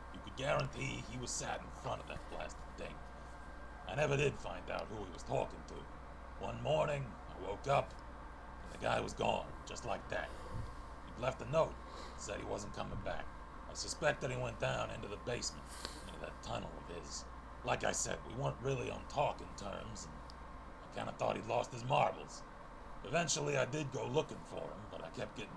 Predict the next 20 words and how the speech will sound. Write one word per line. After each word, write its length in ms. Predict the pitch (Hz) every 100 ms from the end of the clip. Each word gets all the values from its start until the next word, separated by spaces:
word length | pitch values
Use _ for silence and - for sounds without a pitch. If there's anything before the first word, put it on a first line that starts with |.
| -
chased 360 | 151 117 -
out 180 | 143 131
of 80 | 104
there 160 | 90 76
by 80 | 80
those 160 | 85 -
damn 240 | 107 113 107 117
mole 260 | 131 113 82
rats. 400 | 76 - - - - - - -
Don't 200 | 147 143
look 160 | -
at 0 |
me 200 | - - -
like 200 | 76 -
that. 180 | 78 76 - - - - -
I'm 120 | 127
not 140 | 139 131
expecting 480 | - - - - 92 98
miracles 520 | 98 82 - - 87
here. 220 | 80 73